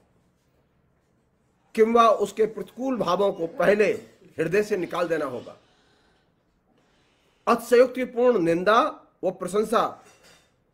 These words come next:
प्रशंसा साहित्य,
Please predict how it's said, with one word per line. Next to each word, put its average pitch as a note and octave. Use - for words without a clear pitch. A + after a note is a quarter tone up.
प्रशंसा G#3
साहित्य, G3